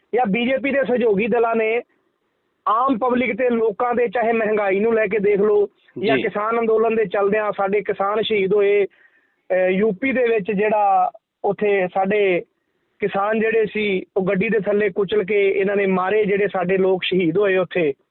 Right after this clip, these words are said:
Speaker 2: ਹੂੰ।
Speaker 1: ਜਾਂ ਹੁਣ ਆਹ ਨਵਾਂ ਹੀ ਤੁਸੀਂ ਦੇਖ ਲਓ, ਸ਼ੁਭ ਕਰਨ ਸਾਡਾ ਜਿਹੜਾ ਹੈ ਮਾਨਸਾ ਵਾਲਾ,
Speaker 2: ਹੂੰ।
Speaker 1: ਉਹਨੂੰ ਗੋਲੀ ਮਾਰ ਕੇ ਸ਼ਹੀਦ ਕਰ ਦਿੱਤਾ ਗਿਆ।
Speaker 2: ਜੀ, ਜੀ।
Speaker 1: ਤਾਂ ਇਹ ਲੋਕਾਂ ਤੋਂ ਵੋਟਾਂ ਦੀ ਉਮੀਦ ਕਰ ਰਹੇ ਆ।
Speaker 2: ਹੂੰ।
Speaker 1: ਔਰ ਤੁਸੀਂ ਦੇਖ ਰਿਹਾ ਹੋਣਾ ਕਿ ਹੁਣ ਕੋਈ ਇੱਕਾ ਦੁੱਕਾ ਇਹਨੇ ਆਪਦੇ ਪ੍ਰੋਗਰਾਮ ਸ਼ੁਰੂ ਕੀਤੇ ਆ।
Speaker 2: ਹੂੰ।
Speaker 1: ਜੋ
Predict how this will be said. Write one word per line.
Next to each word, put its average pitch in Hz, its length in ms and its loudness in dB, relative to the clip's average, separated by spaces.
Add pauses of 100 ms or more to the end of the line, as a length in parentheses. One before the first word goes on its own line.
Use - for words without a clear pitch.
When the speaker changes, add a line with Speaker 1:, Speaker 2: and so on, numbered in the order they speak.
Speaker 2:
ਹੂੰ। 135 380 0 (120)
Speaker 1:
ਜਾਂ 220 180 -2
ਹੁਣ 214 220 0
ਆਹ 240 80 -2
ਨਵਾਂ 226 320 0
ਹੀ 262 100 0
ਤੁਸੀਂ 226 260 -2
ਦੇਖ 226 200 2
ਲਓ, 240 180 2
ਸ਼ੁਭ 233 320 -2
ਕਰਨ 220 260 0
ਸਾਡਾ 208 300 0
ਜਿਹੜਾ 208 280 0
ਹੈ 190 140 0
ਮਾਨਸਾ 180 400 0
ਵਾਲਾ, 156 280 0 (260)
Speaker 2:
ਹੂੰ। 139 360 0
Speaker 1:
ਉਹਨੂੰ 247 360 2
ਗੋਲੀ 214 280 2
ਮਾਰ 226 240 0
ਕੇ 214 120 -2
ਸ਼ਹੀਦ 202 240 -2
ਕਰ 185 200 -4
ਦਿੱਤਾ 190 280 -2
ਗਿਆ। 170 320 0 (240)
Speaker 2:
ਜੀ, 127 160 -2
ਜੀ। 107 260 -8 (240)
Speaker 1:
ਤਾਂ 233 280 -2
ਇਹ 285 140 0
ਲੋਕਾਂ 262 380 0
ਤੋਂ 262 340 0
ਵੋਟਾਂ 220 400 0
ਦੀ 339 120 2
ਉਮੀਦ 302 200 0
ਕਰ 247 180 -2
ਰਹੇ 233 220 0
ਆ। 208 120 -4 (320)
Speaker 2:
ਹੂੰ। 156 160 0
Speaker 1:
ਔਰ - 120 0
ਤੁਸੀਂ 269 220 0
ਦੇਖ 262 240 0
ਰਿਹਾ 302 200 0
ਹੋਣਾ 277 240 0
ਕਿ 269 240 -2
ਹੁਣ 254 360 -2
ਕੋਈ 262 160 0
ਇੱਕਾ 262 220 -4
ਦੁੱਕਾ 254 280 -2
ਇਹਨੇ 262 160 0
ਆਪਦੇ 247 220 0
ਪ੍ਰੋਗਰਾਮ 240 420 0
ਸ਼ੁਰੂ 233 260 0
ਕੀਤੇ 233 400 -2
ਆ। 190 140 0
Speaker 2:
ਹੂੰ। 139 500 -8
Speaker 1:
ਜੋ 226 180 2